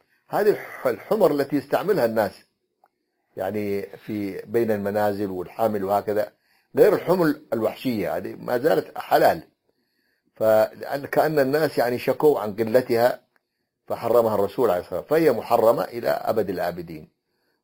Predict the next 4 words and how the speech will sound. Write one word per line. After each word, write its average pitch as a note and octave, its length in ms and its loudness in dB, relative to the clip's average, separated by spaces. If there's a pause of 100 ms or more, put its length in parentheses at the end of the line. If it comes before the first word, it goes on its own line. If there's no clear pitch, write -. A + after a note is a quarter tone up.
ولحمها A2 440 -2
محرم، G#2+ 680 0
ولبنها G2+ 480 -2
محرم، G#2 540 0